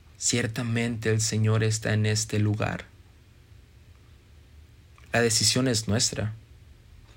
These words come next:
Con palabras, con acciones, con todo, con decisiones que tomemos, es nuestra. Nosotros decidimos si seremos esas piedras que sepulten o esas piedras que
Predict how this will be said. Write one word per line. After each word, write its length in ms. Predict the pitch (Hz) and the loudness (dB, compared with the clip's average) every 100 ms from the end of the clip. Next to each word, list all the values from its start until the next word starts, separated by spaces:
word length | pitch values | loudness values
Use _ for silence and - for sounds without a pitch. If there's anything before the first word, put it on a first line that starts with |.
| - - - - - - | -20 -20 -20 -20 -20 -6
Con 200 | - 120 | -2 2
palabras, 520 | 107 104 120 127 117 | 4 6 6 6 2
con 160 | - 113 | 0 0
acciones, 640 | 107 - 123 127 120 107 | 2 2 2 2 2 0
con 280 | 110 120 110 | -2 -2 0
todo, 480 | 110 117 117 110 110 - - - - | 2 4 2 -2 -4 -10 -20 -20 -2
con 180 | 131 127 | 2 4
decisiones 680 | 123 113 110 131 131 135 | 4 4 4 4 4 4
que 100 | - | 2
tomemos, 680 | 104 117 113 120 117 107 - - - - - - - - - - - - - - - - | 0 0 2 0 0 -2 -4 -12 -20 -20 -20 -20 -20 -20 -20 -20 -20 -20 -20 -20 -20 0
es 260 | 156 - 113 | 2 2 2
nuestra. 540 | 110 110 - 104 - - - - - - - - - | 2 0 -2 -4 -4 -10 -20 -20 -20 -20 -20 -20 -2
Nosotros 600 | 135 135 - 143 143 151 | 4 4 6 4 4 4
decidimos 680 | 135 127 - 117 131 123 113 | 4 2 2 2 2 2 0
si 140 | - 113 | -2 0
seremos 520 | - 117 123 123 117 | 2 2 2 0 0
esas 320 | 123 123 - | 0 0 -2
piedras 460 | - 120 120 117 110 | 2 2 2 0 -2
que 180 | 117 | -2
sepulten 840 | 110 - 110 131 135 - 110 104 107 - - - - - - - | 0 0 2 4 4 2 -2 -2 -4 -10 -20 -20 -20 -20 -20 -2
o 100 | 120 | 2
esas 300 | 120 120 113 | 4 2 0
piedras 580 | 117 117 117 117 110 - | 2 2 4 2 0 -2
que 460 | 117 107 101 101 | 0 2 4 2